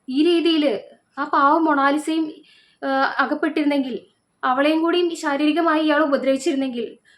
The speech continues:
പോകെ പോകെ പെട്ടെന്നൊരു, ഏ, ദിവസം, അതായത് ഈ സമയത്ത് ഒരു, ഒന്നും ഒരുപക്ഷെ അവളെ ഉപയോഗിക്കാൻ സാധിക്കില്ലായിരിക്കും. ഏ, പോകെ പോകെ, ഏ, ഇനിയുള്ള ദിവസങ്ങളിൽ അയാളുടെ ഒരു ഉദ്ദേശം എന്ന് പറയുന്നത് തീർച്ചയായിട്ടും ഇത് തന്നെയായിരിക്കും. ഒരു തവണ അങ്ങനെ ചെയ്തിട്ടുണ്ടെന്നുണ്ടെങ്കിൽ വീണ്ടും വീണ്ടും,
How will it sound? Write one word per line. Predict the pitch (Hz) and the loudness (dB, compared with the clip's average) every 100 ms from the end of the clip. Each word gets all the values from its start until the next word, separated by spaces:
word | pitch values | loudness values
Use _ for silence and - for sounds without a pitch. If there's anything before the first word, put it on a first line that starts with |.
| _ | _
പോകെ | 269 269 294 | 0 0 0
പോകെ | 330 302 262 214 | 0 0 0 -4
പെട്ടെന്നൊരു, | 220 208 233 302 330 339 - - - 339 | -6 -6 -2 0 0 -2 -6 -20 -4 0
ഏ, | 330 | 2
ദിവസം, | 320 330 339 311 | 0 0 0 2
അതായത് | 277 285 302 | 2 0 0
ഈ | 320 285 302 | 0 -2 0
സമയത്ത് | 339 311 311 339 | 0 0 0 0
ഒരു, | 320 | 0
ഒന്നും | 330 302 330 | 2 2 2
ഒരുപക്ഷെ | 330 311 311 330 | 0 -2 -2 0
അവളെ | 294 311 | 0 0
ഉപയോഗിക്കാൻ | 285 277 277 302 | 2 0 0 -2
സാധിക്കില്ലായിരിക്കും. | 302 254 240 302 277 254 254 302 381 - _ - _ - | -2 -4 -4 -2 0 -2 -4 -6 -6 -10 _ -20 _ -2
ഏ, | 240 233 | -2 0
പോകെ | 254 254 277 | -2 -2 -2
പോകെ, | 311 339 320 330 392 _ _ - | 2 2 2 -2 -4 _ _ -12
ഏ, | 269 262 254 - | -8 -6 -6 -2
ഇനിയുള്ള | 285 339 349 | 0 4 2
ദിവസങ്ങളിൽ | 349 320 - 330 320 330 | 2 -2 -2 -2 2 4
അയാളുടെ | 311 277 285 | 4 2 2
ഒരു | 339 | 0
ഉദ്ദേശം | 320 240 285 302 330 | 0 2 2 2 0
എന്ന് | 320 | 2
പറയുന്നത് | 339 311 320 302 302 | 2 2 0 -2 -2
തീർച്ചയായിട്ടും | 294 - - 330 311 320 | -4 -4 -4 -2 -2 -4
ഇത് | 302 277 | -4 2
തന്നെയായിരിക്കും. | 302 311 294 254 - 240 - _ _ _ _ _ _ _ _ - | 2 4 2 -2 -6 -10 -12 _ _ _ _ _ _ _ _ -4
ഒരു | 254 302 | -2 2
തവണ | 349 320 339 | 4 4 4
അങ്ങനെ | 359 311 339 | 4 4 2
ചെയ്തിട്ടുണ്ടെന്നുണ്ടെങ്കിൽ | 359 285 285 320 285 294 302 277 294 | 0 0 -2 0 2 4 2 2 0
വീണ്ടും | 269 262 262 359 | 0 -2 0 0
വീണ്ടും, | 339 302 | 2 2